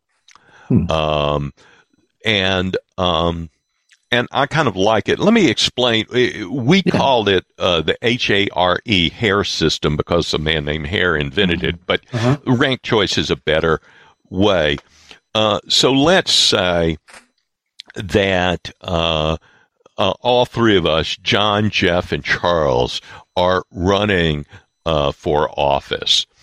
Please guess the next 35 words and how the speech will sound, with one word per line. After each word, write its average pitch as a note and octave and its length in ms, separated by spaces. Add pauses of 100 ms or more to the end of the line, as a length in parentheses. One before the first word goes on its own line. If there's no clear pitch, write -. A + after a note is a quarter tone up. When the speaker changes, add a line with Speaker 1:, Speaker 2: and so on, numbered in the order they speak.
(440)
Speaker 2:
And, G2 720 (200)
um, F2+ 380
Speaker 3:
Can C3 40
I, C3+ 160
can C3 300
I B2 80
be B2 160
the A#2 140
communist? B2+ 640 (300)
Or G2+ 260
the F3+ 640
Speaker 1:
<laughs> - 0
Sure. G2 420 (320)
Speaker 3:
Okay. G2 300 (640)
Speaker 2:
And, C3+ 520 (340)
uh, C3 240
so C#3+ 240
anybody G#3 600
who C3 180
comes C3 340
in A2+ 180
to G#2+ 100
vote, D2+ 460 (460)
Speaker 3:
Yeah. - 200
Speaker 2:
um, G2+ 500 (220)
can B2+ 260
put - 300
down G#2+ 760
number B2 340
one G#2 320
for B2 180
Jeff F#2 500
and A2 100
number G2+ 240
two, G#2+ 560